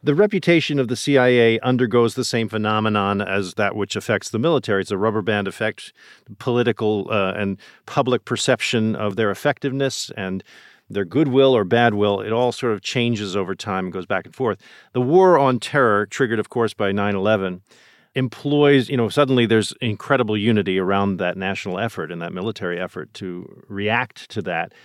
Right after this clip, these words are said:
and therefore goodwill in all directions. However, that ends up being an enormously difficult situation. Rodri, tell me about the weapons of mass destruction controversy in the,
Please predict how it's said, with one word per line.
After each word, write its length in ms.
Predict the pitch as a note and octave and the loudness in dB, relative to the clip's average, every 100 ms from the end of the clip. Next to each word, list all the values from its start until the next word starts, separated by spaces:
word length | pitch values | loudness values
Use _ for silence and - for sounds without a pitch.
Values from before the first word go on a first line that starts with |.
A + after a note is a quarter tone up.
| - _ - | -20 _ -8
and 240 | G#2+ A2 | -2 0
therefore 480 | A#2+ B2+ - A2+ G#2 | 2 0 0 0 0
goodwill 440 | F#2+ G#2+ G2+ G#2 G2+ | 0 -2 0 0 0
in 40 | |
all 120 | F#2+ F2+ | -2 -4
directions. 580 | G#2 C3 - E2 - - _ _ _ - | -2 -2 -2 -12 -14 -20 _ _ _ -16
However, 420 | - D3+ D#3+ D#3 | -2 2 4 4
that 240 | C#3 C#3 - | 2 2 0
ends 240 | D3 E3+ E3 | 0 2 2
up 180 | D3+ B2 | 0 2
being 460 | C#3 C3+ B2+ A#2+ - _ _ _ _ - | 2 2 0 -2 -8 _ _ _ _ -10
an 140 | A#2+ A#2+ | -4 0
enormously 1040 | A#2+ B2 C3 C3+ A#2 F2+ - G2+ F2+ D2+ _ - | 0 2 2 4 2 -2 -6 -6 -6 -10 _ -6
difficult 480 | G#2 F#2 F#2+ - _ | -6 -4 -8 -8 _
situation. 760 | - G#2+ G#2+ G2 F#2 - F2 - | -14 -10 -6 -4 -4 -6 -10 -12
Rodri, 380 | - D#3+ F#3+ G3+ | -2 0 0 0
tell 220 | A3+ D4 | -2 0
me 100 | C4 | 2
about 300 | E3 D3+ B2 | 4 4 4
the 140 | B2+ | 2
weapons 340 | A#2+ B2 C3 A#2+ | 4 2 0 -2
of 100 | G#2 | 0
mass 220 | A2 - | -2 -2
destruction 500 | A2 - G2 - G2 | -6 -4 -4 -6 -6
controversy 760 | A2 G2 F#2+ F#2+ F2 G2 F#2 G2 | -4 -6 -4 -4 -4 -8 -6 -2
in 200 | A#2 G#2+ | 0 0
the, 200 | G#2 | -2